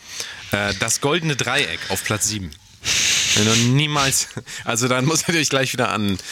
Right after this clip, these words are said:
Speaker 2: an Danke Merkel denken.
Speaker 1: Ja.
Speaker 2: Ähm, aber ich hoffe nicht, dass das das ist. Also ich hoffe nicht, dass das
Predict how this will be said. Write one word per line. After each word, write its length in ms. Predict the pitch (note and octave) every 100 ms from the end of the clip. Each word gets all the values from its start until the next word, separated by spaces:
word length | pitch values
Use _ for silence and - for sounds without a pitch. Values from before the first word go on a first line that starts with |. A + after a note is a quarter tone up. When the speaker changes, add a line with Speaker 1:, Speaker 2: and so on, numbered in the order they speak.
| - - -
Speaker 2:
an 180 | A2+ A2+
Danke 280 | A#2 B2 A#2
Merkel 400 | A2 B2 B2+ G#2+
denken. 400 | G2 G#2 C#3+ D#3+ - - -
Speaker 1:
Ja. 220 | C3 G2+
Speaker 2:
Ähm, 140 | G2+
aber 140 | G#2+ A2+
ich 100 | G#2+
hoffe 220 | C#3+ D3+
nicht, 260 | C3 C#3 A#2+
dass 120 | -
das 140 | A2
das 160 | A2+ G#2+
ist. 280 | C3 - - -
Also 220 | G2+ F#2+
ich 100 | F2+
hoffe 160 | G#2+
nicht, 180 | G#2+ G2+
dass 120 | G#2+
das 220 | - F#2+